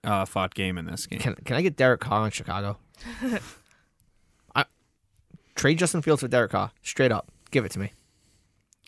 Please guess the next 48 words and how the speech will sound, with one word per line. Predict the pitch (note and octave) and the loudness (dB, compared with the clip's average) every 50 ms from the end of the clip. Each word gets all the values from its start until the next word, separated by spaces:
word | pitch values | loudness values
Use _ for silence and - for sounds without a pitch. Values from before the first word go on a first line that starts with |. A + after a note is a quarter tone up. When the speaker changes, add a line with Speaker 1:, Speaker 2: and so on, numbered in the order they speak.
| _ _ - | _ _ 4
Speaker 2:
Derek | - D#3+ E3 D#3 | 6 8 8 8
Carr's | - C3+ B2 G#2 | 8 4 4 4
a | G2+ | 4
great | - - G2 - | -4 -6 -8 -6
quarterback. | - - G2+ F#2+ F#2+ G2 G2 - - - _ _ _ _ _ _ | -6 -6 -6 -6 -6 -8 -10 -12 -12 -18 _ _ _ _ _ _
He | - - C#3+ | -4 -4 -2
proves | - - G3 G3 D3+ | 4 4 4 4 4
it | C#3+ - | 2 0
week | A#2 B2+ C3+ B2 A#2+ | 0 0 0 0 0
after | G#2 G#2 - - F2 | -2 -2 -4 -6 -10
week. | F2 F#2 - - - - _ _ _ _ _ - | -10 -10 -14 -16 -20 -20 _ _ _ _ _ -8
Speaker 1:
Yeah, | F#2 - C#3 D#3 G#3 - - - | -6 -6 -6 -8 -10 -14 -14 -8
I'll | A#2+ B2+ | -6 -6
give | C#3 D#3 D#3 C#3+ | -4 -4 -4 -4
you | A#2+ G#2+ | -2 0
that. | A2+ A#2 | 2 4
Speaker 2:
Through | D#3+ E3 E3 - | 4 4 4 6
all | - D#3 E3 F#3 | 6 8 8 8
the | G3 | 8
turmoil | - - F#3 E3+ E3+ F3 F3+ F3+ F3 | 4 4 2 2 4 6 6 4 4
that | D3 C#3+ - | 4 2 4
that | C#3 D#3 - | 4 2 2
kid's | - - F3+ D#3 | 2 -2 -2 -2
been | - - A#2+ B2 C#3+ | 0 0 0 0 0
through | - - E3 D#3+ D#3+ | -2 -2 -2 0 2
this | E3+ E3+ - - | 2 0 0 2
year, | F#3 F3+ F#3 F#3+ - _ _ _ _ _ _ _ _ - | 2 2 2 2 0 _ _ _ _ _ _ _ _ 0
think | A#3+ C4+ | 2 4
about | B3 F3 D#3+ D#3+ | 8 8 10 10
all | D#3 C3+ | 10 8
the | B2 | 6
shit | - - D3+ - | 2 0 -2 0
he's | C#3+ C3+ C3 | 0 -2 -2
went | C3 A2+ A2 - | -2 -4 -4 -4
through | G#2+ G#2 | -6 -6
this | G2 F#2+ - - | -6 -6 -6 -6
year. | - E2 - _ _ _ - - - - | -8 -8 -10 _ _ _ -20 -20 -20 -8
He's | - - | 0 4
lost | D3+ C3 - - | 4 4 4 4
one | D3+ E3 G3+ | 2 2 4
of | G#3+ | 4
his | G#3+ F#3+ | 4 6
wide | F3+ F3+ | 8 8
receivers | E3+ D#3 D#3 - D#3+ D3+ C#3 - | 8 6 4 2 2 2 2 2
to | - C3+ | 0 -2
a | A#2+ | -2
car | - - A#2+ G#2+ G2+ | 0 0 0 2 2
accident. | F#2+ F#2+ - - - G#2+ A#2 | 0 -4 -6 -6 -6 -6 -8